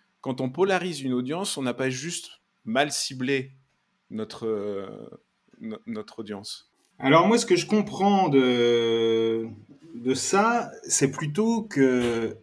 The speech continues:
Speaker 2: qu'une innovation, par essence, elle va polariser. C'est-à-dire que c'est,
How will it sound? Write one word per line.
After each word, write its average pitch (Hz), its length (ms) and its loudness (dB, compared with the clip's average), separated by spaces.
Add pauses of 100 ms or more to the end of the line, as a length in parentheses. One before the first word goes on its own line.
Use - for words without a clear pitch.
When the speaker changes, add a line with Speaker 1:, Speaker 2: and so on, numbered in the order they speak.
(160)
Speaker 2:
qu'une 147 260 4
innovation, 175 960 2
par 139 300 8
essence, - 880 2 (320)
elle 131 260 4
va 151 220 2
polariser. 131 600 0
C'est-à-dire 123 400 -2
que 117 380 0 (460)
c'est, - 260 -4